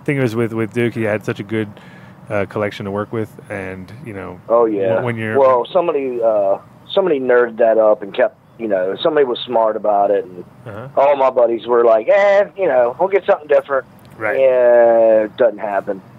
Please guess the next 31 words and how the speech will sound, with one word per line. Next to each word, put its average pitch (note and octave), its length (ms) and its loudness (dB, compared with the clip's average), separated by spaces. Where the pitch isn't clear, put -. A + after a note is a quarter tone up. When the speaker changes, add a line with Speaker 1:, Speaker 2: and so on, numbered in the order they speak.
Speaker 1:
Yeah, C3 240 -4
yeah, G#2 200 -4
Speaker 2:
You A#2+ 80 0
Speaker 1:
no. B2 80 2
Speaker 2:
know? - 40 -12
Speaker 1:
It's, - 240 -8
uh, A2+ 260 0
it, B2 180 -8
it, C3 140 -12
I B2 80 -4
know, C#3 160 0
and A#2 80 -4
that's A#2+ 160 -4
the - 60 -20
thing A#2+ 160 -6
is, G#2+ 120 -8
like, G#2+ 200 -6
a - 20 -8
lot, G#2 260 -4
like A2 160 -4
Speaker 2:
And C#3+ 120 0
once, E3+ 200 0
once F#3+ 280 2
it's F3+ 140 -4
gone, E3+ 320 2
it's C3+ 140 -4
gone. B2 360 2
That's A2 200 -4
Speaker 1:
Uh, C3 40 4
Speaker 2:
it. G#2 140 -4
Speaker 1:
uh-huh. C#3 300 -8